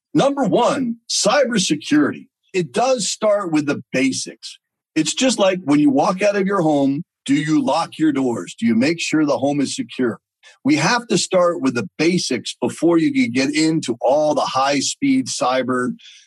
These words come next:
Have multi-factor authentication in order to get into your systems. Don't allow passwords to be shared. Don't give people access. So you start on the inside, and of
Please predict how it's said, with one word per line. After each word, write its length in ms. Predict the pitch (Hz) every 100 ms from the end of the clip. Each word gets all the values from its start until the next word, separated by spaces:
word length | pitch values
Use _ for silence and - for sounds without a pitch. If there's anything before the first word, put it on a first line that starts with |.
| _ -
Have 380 | 214 220 165
multi-factor 880 | 147 190 202 185 180 170 170 165 165
authentication 960 | 143 - 160 151 - 156 151 120 113 117
in 80 | 127
order 220 | 139 147 131
to 80 |
get 240 | 117 123 123
into 220 | 147 147
your 160 | 127 120
systems. 680 | - 127 - 175 190 - - _ _ _ _
Don't 360 | 151 190 226 165
allow 420 | 165 170 180 -
passwords 720 | 151 160 175 156 147 131 117
to 100 | -
be 140 | 120 120
shared. 680 | - - 160 147 107 92 - _ _ _ _ -
Don't 280 | 185 220 180
give 260 | 190 175
people 420 | - 196 180 160
access. 580 | 156 214 214 - 123 95 - _ _
So 140 | -
you 140 | 180 180
start 300 | - 247 233
on 80 | 185
the 160 | 156
inside, 520 | 190 190 - 117 117
and 100 | 147
of 80 | 185